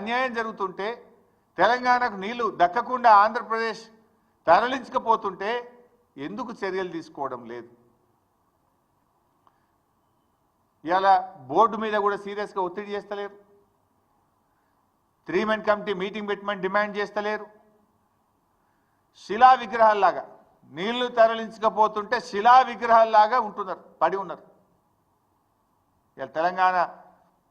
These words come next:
అడ్వైజర్లు కావచ్చు, మంత్రులు కావచ్చు, ముఖ్యమంత్రి కావచ్చు, ఇవాళ ఇంజనీర్లు కావచ్చు, అంటే పాలకులు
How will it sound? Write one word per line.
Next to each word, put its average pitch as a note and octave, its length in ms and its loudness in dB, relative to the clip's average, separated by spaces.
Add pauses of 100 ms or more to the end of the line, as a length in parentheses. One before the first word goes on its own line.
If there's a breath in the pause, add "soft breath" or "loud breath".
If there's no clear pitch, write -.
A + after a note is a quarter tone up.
(280)
అడ్వైజర్లు F#3 580 -2
కావచ్చు, A#3 280 4 (100)
మంత్రులు F#3 400 -2
కావచ్చు, A#3+ 280 2 (120)
ముఖ్యమంత్రి F#3 500 -6
కావచ్చు, A#3+ 320 2 (640)
ఇవాళ A3+ 240 0
ఇంజనీర్లు A3+ 400 -8
కావచ్చు, C#3+ 280 -6 (360)
అంటే - 120 -14 (100)
పాలకులు A#3+ 420 4